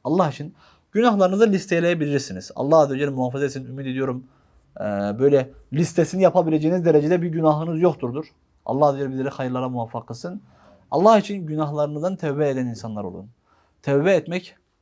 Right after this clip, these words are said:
vaciptir kardeşler. Haramlardan, şirkten ve küfürden dolayı insanın tevbe etmesi vaciptir. Çünkü Allah bunu bize emretmiştir. Allah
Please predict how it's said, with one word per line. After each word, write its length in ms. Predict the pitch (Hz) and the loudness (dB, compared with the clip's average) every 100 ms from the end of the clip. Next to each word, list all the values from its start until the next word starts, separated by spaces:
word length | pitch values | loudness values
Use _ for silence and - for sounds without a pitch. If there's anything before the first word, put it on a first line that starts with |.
| - | -2
vaciptir 420 | 120 123 120 113 | 0 0 -2 -10
kardeşler. 460 | - 101 104 98 101 - _ _ | -10 -10 -8 -10 -14 -18 _ _
Haramlardan, 720 | - 127 139 131 127 135 147 - _ _ _ | -2 0 0 0 0 0 -2 -10 _ _ _
şirkten 640 | - - 127 131 139 151 - _ - | -8 -6 -4 -4 -4 -6 -12 _ -6
ve 200 | 120 156 | 0 0
küfürden 600 | 156 127 135 131 147 143 | -2 -10 -8 -6 -6 -6
dolayı 260 | 131 117 107 | -4 -4 -4
insanın 480 | 135 143 135 113 | -8 -8 -8 -8
tevbe 320 | 110 123 123 139 | -8 -6 -4 -6
etmesi 400 | 123 117 143 127 | -8 -12 -6 0
vaciptir. 520 | 123 147 156 151 - _ _ _ | 0 0 -6 -10 -14 _ _ _
Çünkü 340 | - 156 139 143 | -10 -8 -8 -8
Allah 480 | 107 127 131 147 - | -6 -4 -2 -2 -4
bunu 220 | 117 127 131 | -12 -10 -8
bize 140 | 120 | -6
emretmiştir. 600 | 110 101 101 95 - - _ - - - _ - | -6 -8 -10 -14 -18 -20 _ -20 -20 -20 _ -2
Allah 360 | 143 208 240 | 4 6 6